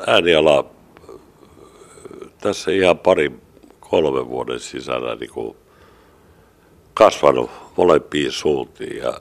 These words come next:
ja mun on helpompi laulaa. Ja, ja tota, se varmaan johtuu osittain siitä, että mä en polta enää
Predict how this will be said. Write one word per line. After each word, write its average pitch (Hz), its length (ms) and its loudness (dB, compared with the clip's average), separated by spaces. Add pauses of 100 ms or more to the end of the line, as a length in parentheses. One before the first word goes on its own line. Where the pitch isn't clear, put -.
(100)
ja - 120 -20
mun 73 140 -8
on 69 100 -4
helpompi 65 420 -4
laulaa. 58 720 -10 (640)
Ja, 62 200 -10 (100)
ja - 80 -8
tota, 65 360 -8 (1700)
se - 160 -10
varmaan 92 420 6
johtuu 80 680 4
osittain 76 520 -2
siitä, 69 320 -6
että 67 200 -10
mä 67 100 -2
en 65 80 -4
polta 69 380 -4
enää 64 280 -6